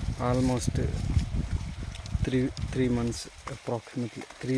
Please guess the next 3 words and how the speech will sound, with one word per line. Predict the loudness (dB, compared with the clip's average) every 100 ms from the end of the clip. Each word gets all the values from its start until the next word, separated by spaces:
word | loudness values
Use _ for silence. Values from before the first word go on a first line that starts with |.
| 4
మంత్స్ | 2 0 -2 -6 -10 -12 -4 -2
కష్టపడి | 0 2 4 4 2 -6 -10 -10 -12 -14 -12 -12 -8 -8 -8 -12 -8 -6 -6 -8 -10 -12 -12 -12 -14 -14 -14 -6 0
రైతన్న | 2 2 0